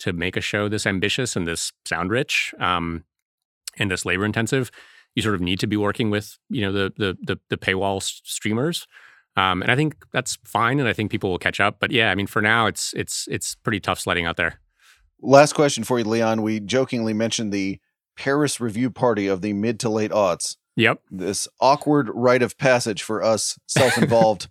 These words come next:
Speaker 1: <laughs>
Speaker 2: literary, uh, types.
Speaker 1: <laughs>
Speaker 2: You told me in an email you went to one the other night. Can you give us a report on the state of the Paris Review Party circa
Speaker 1: <laughs>
Speaker 2: twenty twenty-one?
Speaker 1: Um, yeah, it was, uh, it was a party for Christopher Cox and his new book about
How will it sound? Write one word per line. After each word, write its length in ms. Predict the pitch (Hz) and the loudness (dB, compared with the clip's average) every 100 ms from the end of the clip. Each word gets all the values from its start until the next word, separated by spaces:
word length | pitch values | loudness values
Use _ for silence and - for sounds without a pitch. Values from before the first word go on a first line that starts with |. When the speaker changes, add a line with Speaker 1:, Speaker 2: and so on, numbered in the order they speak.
| - | -18
Speaker 1:
<laughs> 160 | - - | -20 -6
Speaker 2:
literary, 720 | 117 131 131 101 95 90 95 - - | 0 2 4 4 2 0 -4 -8 -4
uh, 280 | 98 92 | 0 0
types. 460 | 92 117 95 85 - | 0 2 2 0 -8
Speaker 1:
<laughs> 60 | 170 - _ - 98 - 160 | -12 -20 _ -2 0 0 0
Speaker 2:
You 160 | 160 180 | 0 2
told 340 | 214 226 220 | 4 4 6
me 160 | 185 165 | 4 4
in 80 | |
an 100 | 147 | 4
email 240 | 165 160 139 | 4 4 4
you 200 | 139 143 | 4 2
went 280 | 123 190 - | 4 2 2
to 100 | 170 | 2
one 160 | 151 143 | 4 4
the 140 | 143 | 4
other 140 | 135 127 | 4 4
night. 220 | 107 87 | 2 2
Can 120 | 127 | -2
you 80 | 110 | 2
give 180 | 151 160 | 2 2
us 120 | 151 | 2
a 100 | 131 | 2
report 460 | 113 - 147 165 | 0 0 0 2
on 140 | - 110 | 2 0
the 120 | 104 | 0
state 420 | - - 147 151 | -2 0 0 2
of 120 | 120 | 0
the 80 | 101 | -2
Paris 320 | 139 131 131 | 0 2 2
Review 200 | 110 113 | -2 -2
Party 260 | 117 127 117 | 0 4 4
circa 300 | 117 113 113 | 4 2 2
Speaker 1:
<laughs> 40 | - | 2
Speaker 2:
twenty 240 | - 107 | 2 4
twenty-one? 560 | - 220 - 190 - - _ - 165 180 165 - - - | 2 2 0 0 -4 -12 _ -16 -14 -14 -16 -20 -10 2
Speaker 1:
Um, 420 | 147 147 139 135 | 4 4 2 0
yeah, 260 | 190 139 147 | 0 2 4
it 40 | |
was, 200 | 120 110 | 2 2
uh, 380 | 120 113 110 - - | 2 2 2 0 -4
it 100 | 120 | -4
was 120 | 113 | -4
a 60 | 107 | -4
party 340 | - 117 113 | -2 0 0
for 720 | - 120 113 110 110 107 104 104 | -2 -2 0 2 2 2 0 -2
Christopher 320 | 120 - 110 | -4 -4 -4
Cox 560 | - 113 90 - - - | 0 0 0 -4 -8 -8
and 200 | 151 95 | -4 -2
his 140 | 92 90 | -2 -4
new 360 | 92 90 90 85 | -2 -2 -2 -4
book 280 | 98 - | -6 -6
about 300 | - 90 90 | -2 0 0